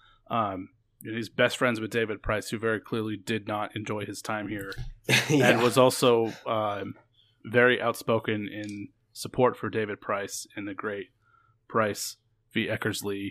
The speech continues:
Speaker 1: war.
Speaker 2: <laughs>
Speaker 1: So I don't think he would be super jazzed about a long-term deal in Boston. So that just brings me right back to Scherzer.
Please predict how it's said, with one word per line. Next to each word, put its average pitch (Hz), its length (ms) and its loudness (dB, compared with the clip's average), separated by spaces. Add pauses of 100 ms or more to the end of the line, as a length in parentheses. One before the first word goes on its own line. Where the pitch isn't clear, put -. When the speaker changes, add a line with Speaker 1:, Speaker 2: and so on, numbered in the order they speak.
Speaker 1:
war. 104 480 -2
Speaker 2:
<laughs> - 1000 4
Speaker 1:
So 139 260 8
I 139 120 10
don't 160 320 12
think 143 260 8
he 139 220 -2
would 123 340 0
be 113 300 -4
super 135 580 2
jazzed 110 600 2
about 107 260 0
a 101 60 -2
long-term 107 540 -4
deal 101 280 -6
in 101 140 -8
Boston. 95 580 -6 (560)
So 101 380 -6 (240)
that 110 240 -6
just - 260 -16
brings 104 180 -4
me 117 60 -8
right 101 260 -6
back 98 320 -4
to 95 280 -4 (440)
Scherzer. 101 440 -6